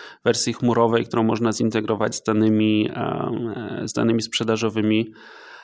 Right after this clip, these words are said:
e, w jakiejkolwiek tak naprawdę formie. Oczywiście im bardziej chcemy to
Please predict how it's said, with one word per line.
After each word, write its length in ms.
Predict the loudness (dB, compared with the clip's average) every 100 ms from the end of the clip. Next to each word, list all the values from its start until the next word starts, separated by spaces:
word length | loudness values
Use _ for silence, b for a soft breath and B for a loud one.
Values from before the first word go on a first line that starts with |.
| B
e, 220 | -2 0
w 200 | 0 2
jakiejkolwiek 800 | 2 2 2 0 2 2 2 -2
tak 160 | -2 -2
naprawdę 380 | -2 -2 -4 -4
formie. 360 | -2 0 0
Oczywiście 600 | -2 -4 -6 -2 2 2 0 -8 B B _ _ _ _ _ _ -20 -20 -20 _ _
im 220 | 4 6 6
bardziej 340 | 6 4 2
chcemy 320 | 2 4 4
to 460 | 2 2 4 4